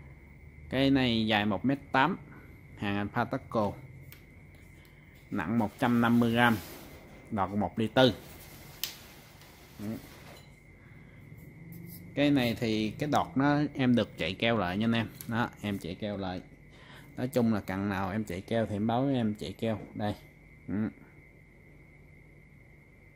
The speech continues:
Nói chung chạy lại cũng đẹp đẽ sạch sẽ chứ. Đó. Cây này đảm bảo với anh em đủ một mét tám cho anh em nha. Ừ.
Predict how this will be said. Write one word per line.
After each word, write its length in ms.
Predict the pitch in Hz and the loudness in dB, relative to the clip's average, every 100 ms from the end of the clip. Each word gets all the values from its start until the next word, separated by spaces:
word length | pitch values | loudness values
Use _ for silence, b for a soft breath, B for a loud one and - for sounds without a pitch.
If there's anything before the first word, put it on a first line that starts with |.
| - - - - | -20 -20 -20 -14
Nói 120 | 120 123 | -10 -4
chung 200 | 117 104 | 0 0
chạy 220 | - 87 | -2 -4
lại 200 | 95 92 | -4 -4
cũng 180 | 87 101 | -4 -4
đẹp 140 | 90 92 | -4 -4
đẽ 160 | 92 113 | -4 -4
sạch 160 | 98 - | -6 -6
sẽ 260 | 92 95 | -4 -4
chứ. 200 | 123 127 123 - - | -2 -2 -4 -10 -14
Đó. 240 | 101 101 107 - - - - - - - - - - - B B B - | -8 -6 -6 -10 -20 -20 -20 -20 -20 -20 -20 -20 -20 -20 B B B -2
Cây 140 | 143 | 2
này 140 | 131 113 | 2 2
đảm 260 | 101 123 | 0 2
bảo 160 | 120 107 | 2 2
với 100 | 151 | 2
anh 80 | 151 | 4
em 240 | 135 127 | 6 6
đủ 220 | 101 92 143 | 4 0 0
một 140 | 95 | 0
mét 220 | 120 - | 0 0
tám 240 | 131 135 165 | 0 0 0
cho 40 | |
anh 100 | 127 | 2
em 180 | 117 113 | 2 4
nha. 200 | 117 117 B B B - | 2 0 B B B -8
Ừ. 180 | 110 | -6